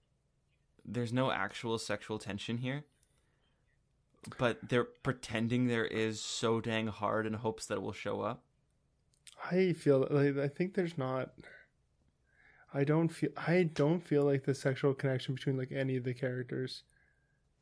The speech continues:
Speaker 1: Yeah.
Speaker 2: I feel more connection between, like,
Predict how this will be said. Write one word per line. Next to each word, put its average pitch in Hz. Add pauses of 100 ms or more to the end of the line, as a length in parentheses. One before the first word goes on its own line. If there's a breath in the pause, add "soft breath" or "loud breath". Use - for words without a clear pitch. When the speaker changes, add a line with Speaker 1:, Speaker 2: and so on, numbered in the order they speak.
(1400)
Speaker 1:
Yeah. 101
Speaker 2:
I -
feel 196
more 175
connection 160
between, 147
like, 143